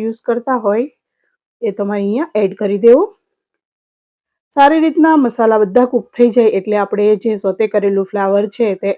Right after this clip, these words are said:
એડ કરી દઈશું અને સારી રીતના ફ્લાવરને આપણે મસાલા સાથે મિક્સ કરી લેશું.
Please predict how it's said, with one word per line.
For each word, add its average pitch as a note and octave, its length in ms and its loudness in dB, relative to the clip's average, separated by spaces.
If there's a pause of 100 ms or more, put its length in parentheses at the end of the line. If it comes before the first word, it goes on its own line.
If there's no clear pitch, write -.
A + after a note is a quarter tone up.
(100)
એડ F#3 200 -8
કરી G#3 240 -4
દઈશું B3 340 2 (1040)
અને C4 220 0
સારી B3+ 360 2
રીતના B3 380 -2
ફ્લાવરને G3+ 480 -2
આપણે G#3 320 -4
મસાલા B3 420 -2
સાથે G3+ 260 -4 (140)
મિક્સ G3 240 -6
કરી F#3+ 260 -2
લેશું. F#3 320 -6